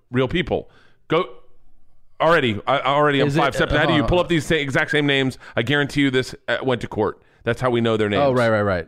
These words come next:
Speaker 2: William Nelson.
Speaker 1: By the way, you may need to bleep out their names
Speaker 2: On
Speaker 1: when we
Speaker 2: Metro
Speaker 1: just said
Speaker 2: Train.
Speaker 1: them.
Speaker 2: I wonder what, what city's that in?
Speaker 1: Uh, Colorado, I'm guessing.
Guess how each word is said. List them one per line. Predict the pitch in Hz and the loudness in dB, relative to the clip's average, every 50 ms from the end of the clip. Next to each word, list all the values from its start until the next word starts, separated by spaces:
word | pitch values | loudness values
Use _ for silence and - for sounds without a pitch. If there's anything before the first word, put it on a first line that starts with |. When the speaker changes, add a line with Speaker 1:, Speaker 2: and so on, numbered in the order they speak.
| - - - | -12 -14 -8
Speaker 2:
William | 101 107 107 107 104 101 | -6 -4 -2 -2 0 -2
Nelson. | 101 98 98 98 - - 104 98 92 92 | -2 -2 -2 -4 -6 -6 -6 -6 -4 -4
Speaker 1:
By | 95 127 131 | -2 0 0
the | 139 | 0
way, | 139 135 | 0 0
you | 127 123 | 0 0
may | 127 131 131 | 0 0 0
need | 127 131 131 | 0 0 0
to | 120 120 | 0 0
bleep | 101 113 113 107 113 | 0 0 0 0 0
out | 104 98 - | 0 -2 0
their | 104 95 | -2 -2
names | 95 95 92 92 95 92 - | 0 0 0 -2 -4 -4 -6
Speaker 2:
On | 104 107 | -4 -4
Speaker 1:
when | 107 104 | -2 0
we | 101 104 | 0 0
Speaker 2:
Metro | 104 87 92 95 | -2 -2 -2 -2
Speaker 1:
just | 95 90 | -2 -2
said | 85 76 | -2 -4
Speaker 2:
Train. | 98 87 | -4 -6
Speaker 1:
them. | 85 82 82 82 76 - _ _ _ _ _ _ | -6 -8 -10 -12 -14 -16 _ _ _ _ _ _
Speaker 2:
I | - | -10
wonder | 113 131 143 | -8 -6 -4
what, | 135 123 113 _ - | -6 -6 -8 _ -10
what | 113 120 | -10 -8
city's | - - 147 123 107 98 | -6 -4 -4 -2 -2 -2
that | 92 90 80 78 | -4 -4 -6 -6
in? | 80 80 78 80 85 _ _ _ _ _ _ _ _ _ _ _ _ _ _ - | -8 -10 -12 -14 -16 _ _ _ _ _ _ _ _ _ _ _ _ _ _ -8
Speaker 1:
Uh, | 101 101 98 95 | -6 -4 -4 -2
Colorado, | - 127 127 120 107 92 90 87 | -2 0 0 2 2 0 0 -2
I'm | 85 82 | -4 -6
guessing. | 87 82 71 - - 69 67 - | -6 -8 -10 -10 -12 -16 -18 -20